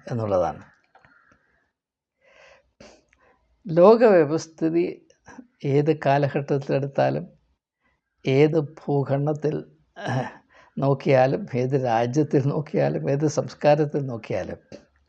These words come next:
വിരലിലെണ്ണാവുന്ന ആളുകൾ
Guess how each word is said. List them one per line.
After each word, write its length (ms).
വിരലിലെണ്ണാവുന്ന 1040
ആളുകൾ 400